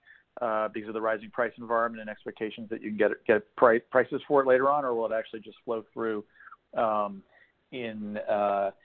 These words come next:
in, in, in two Q? And then secondly, just there were, I, I noticed there was a very light buyback, uh, in the quarter, so just wondering if there was anything specific to that, just given that you, you raised the buyback, uh, at, at fourth quarter.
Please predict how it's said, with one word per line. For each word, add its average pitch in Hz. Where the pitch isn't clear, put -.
in, 113
in, 113
in 113
two 120
Q? 107
And 139
then 127
secondly, 143
just 123
there 143
were, 143
I, 143
I -
noticed 156
there 143
was 123
a 120
very 135
light 120
buyback, 113
uh, 113
in 117
the 107
quarter, 113
so 120
just 117
wondering 117
if 107
there 120
was 107
anything 113
specific 113
to 117
that, 110
just 107
given 107
that 107
you, 104
you 113
raised 113
the 110
buyback, 104
uh, 107
at, -
at -
fourth 104
quarter. -